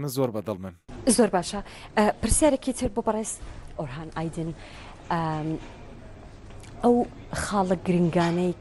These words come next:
Speaker 2: کە، ئە، لە ناو فیلمەکەدا، ئە، دەرهێنەر دەیەوێت لە ڕێگای، ئە، ئاکتەرەکانی ناو ئەم فیلمەوە بیگەێنێت وەک، ئە، پەیامێک بۆ هەموو دنیا،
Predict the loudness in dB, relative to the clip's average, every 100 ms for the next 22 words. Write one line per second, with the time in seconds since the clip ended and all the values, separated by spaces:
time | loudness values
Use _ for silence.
0 | 2 2 2 -2 -10 -12 -12 2 4 6
1 | 4 2 4 6 6 2 0 -2 4 4
2 | 4 2 2 4 4 2 -4 -10 -8 -8
3 | 4 6 6 2 4 6 6 6 4 4
4 | 4 4 4 2 2 2 4 2 2 2
5 | 0 -4 -12 -14 -12 -4 -2 0 -2 -4
6 | -2 -2 0 4 4 4 4 4 4 2
7 | 0 -2 0 4 6 4 2 -2 4 6
8 | 6 4 0 -4 -8 -8 4 6 6 0
9 | -10 -10 -10 -2 4 6 6 4 6 6
10 | 4 0 -2 0 -2 0 0 0 0 0
11 | 4 4